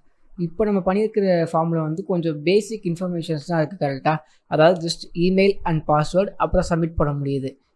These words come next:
ஓகேவா? இது மட்டும் தான் இருக்கு. ஆ, pl-, இதுக்கப்புறம் பாத்தீங்கன்னா வந்து நார்ம்-, நா-, நார்மலான இதுல வந்து நம்ம டிக் பண்ற மாதிரி பாக்ஸ் பார்ப்போம். இல்ல வந்து, ஆ, male or female அப்படிங்கிற இதெல்லாம் இருக்கும். அந்த மாதிரி நிறையா இருக்கும் கரெக்டா?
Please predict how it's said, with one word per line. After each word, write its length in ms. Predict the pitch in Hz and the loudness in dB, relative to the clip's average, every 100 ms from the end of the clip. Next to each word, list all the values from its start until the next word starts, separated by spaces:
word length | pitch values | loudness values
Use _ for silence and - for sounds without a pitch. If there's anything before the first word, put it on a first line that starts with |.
| - | -8
ஓகேவா? 340 | 151 151 156 | -2 -2 0
இது 180 | 175 190 | 2 4
மட்டும் 280 | 185 202 196 | 2 2 0
தான் 160 | 196 | 0
இருக்கு. 460 | 147 - 185 247 - - - - | 0 0 0 0 -4 -16 -10 -2
ஆ, 280 | 156 151 - | 0 0 -4
pl-, 40 | |
இதுக்கப்புறம் 640 | - 196 196 190 196 214 226 | -4 0 2 2 0 0 2
பாத்தீங்கன்னா 340 | 190 175 175 | 2 2 0
வந்து 200 | 190 180 | 0 0
நார்ம்-, 420 | 185 170 175 190 180 | 2 2 2 -2 -4
நா-, 300 | 180 175 175 | -2 2 4
நார்மலான 540 | 185 220 208 202 208 208 | 4 2 0 0 0 0
இதுல 280 | 180 180 | 0 0
வந்து 360 | 165 151 147 190 | 0 -2 -2 -2
நம்ம 460 | 185 156 147 143 139 | 0 0 2 0 -2
டிக் 260 | - 233 - | -2 -2 2
பண்ற 280 | 240 208 185 | 2 6 4
மாதிரி 240 | 170 170 | 4 2
பாக்ஸ் 340 | 151 151 - - | 2 2 0 -4
பார்ப்போம். 520 | 147 - 147 151 - _ _ | -4 0 0 0 -6 _ _
இல்ல 220 | 190 190 | 2 4
வந்து, 680 | 180 170 165 214 214 196 - _ 165 | 6 4 4 4 4 0 -4 _ 2
ஆ, 220 | 156 156 | 4 4
male 340 | 165 214 233 | 2 6 6
or 180 | 214 190 175 | 6 4 4
female 400 | 196 185 185 170 | 2 4 4 4
அப்படிங்கிற 300 | 170 175 175 | 4 2 4
இதெல்லாம் 300 | 165 165 170 | 4 2 2
இருக்கும். 480 | 156 - 143 143 - - - | 0 -2 -6 -8 -10 -12 -2
அந்த 220 | 180 196 | 0 2
மாதிரி 380 | 208 170 160 165 | 4 4 4 4
நிறையா 40 | |
இருக்கும் 280 | 147 - 139 | 0 -2 0
கரெக்டா? 360 | 147 143 165 | 0 4 2